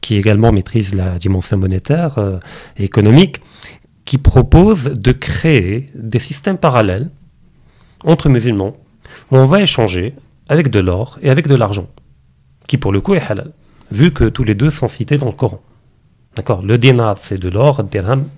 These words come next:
ça vient de drachme du grec, c'est de l'argent. Euh, l'or existe au Maroc, je veux dire. On peut acheter des louis d'or, des Napoléons, on peut acheter des bijoux, on peut même, euh, voilà, faire des bijoux qui prendront l'équivalent, euh, de, de l'argent sans passer par la médiation de l'argent dette.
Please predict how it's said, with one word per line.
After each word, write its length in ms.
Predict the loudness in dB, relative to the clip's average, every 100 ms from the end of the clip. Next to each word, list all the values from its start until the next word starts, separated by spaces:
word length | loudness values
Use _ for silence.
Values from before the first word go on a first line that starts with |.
| -20 -20
ça 80 | -8
vient 80 | -4
de 100 | -2
drachme 380 | 2 0 0 -4
du 120 | -4
grec, 300 | -2 -2 -4 -18 -20 -20 -6
c'est 200 | 0 2
de 80 | 2
l'argent. 300 | 0 -4 -8 -14 -16 -16 -18 -12 -8
Euh, 60 | -8 -8
l'or 400 | 2 4 4 2
existe 460 | 0 0 0 -6 -6
au 60 |
Maroc, 280 | -6 -6 -10
je 120 | -12 -12
veux 60 |
dire. 140 | -14 -18 -20 -18 -8
On 40 |
peut 140 | -2
acheter 280 | -2 -2 -6
des 80 | -6
louis 180 | -8 -6
d'or, 400 | -4 -2 -4 -4
des 160 | -4
Napoléons, 640 | -6 -4 -4 -2 -2 -2 -2
on 40 |
peut 80 | -2
acheter 180 | -6 -6 -8
des 60 |
bijoux, 500 | -4 -2 -2 -2 2 2
on 100 | 4
peut 160 | 2
même, 340 | 2 2 0 0
euh, 80 | 0
voilà, 380 | 0 0 0
faire 200 | -2 -4
des 140 | -2 -2
bijoux 340 | -2 -2 -2
qui 140 | -4 -8
prendront 320 | -8 -4 -4
l'équivalent, 680 | -6 -6 -6 -4 -4 -4 -4
euh, 220 | -4 -6
de, 240 | -6 -6 -4
de 120 | -4
l'argent 440 | -2 -4 -2 -4
sans 200 | -2 -4
passer 280 | -2 -4 -2
par 140 | -2 -2
la 80 |
médiation 360 | -2 -2 -2 -2
de 60 | -2
l'argent 300 | -4 -4 -4
dette. 220 | -4